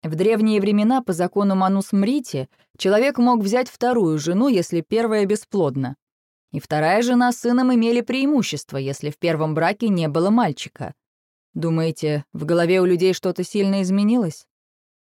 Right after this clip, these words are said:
В глухих деревушках и в наше время родственники идут в семью бесплодной жены и просят дать замену. Или брат мужа заглядывает ночью к снохе. Никто не должен знать, если не получается у мужчины.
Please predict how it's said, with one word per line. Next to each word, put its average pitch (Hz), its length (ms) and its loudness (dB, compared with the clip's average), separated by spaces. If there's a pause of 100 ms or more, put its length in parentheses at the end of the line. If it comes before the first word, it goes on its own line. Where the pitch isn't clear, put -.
(160)
В 156 120 -8
глухих 220 480 0
деревушках 240 720 0
и 240 60 2
в 226 100 0
наше 269 300 2
время 170 320 0
родственники 170 680 -2
идут 180 200 -2
в - 60 -20
семью 180 320 0
бесплодной 165 560 -2
жены 180 400 0 (260)
и 170 120 -4
просят 202 420 -2
дать 190 220 0
замену. 151 520 0 (680)
Или 262 200 0
брат 247 300 2
мужа 220 300 2
заглядывает 196 680 2
ночью 208 400 0
к - 80 -14
снохе. 202 580 -2 (520)
Никто 202 400 -2
не 254 100 2
должен 247 340 2
знать, 262 300 0
если 156 280 -6
не 170 140 -2
получается 190 680 -2
у 208 40 0
мужчины. 202 640 0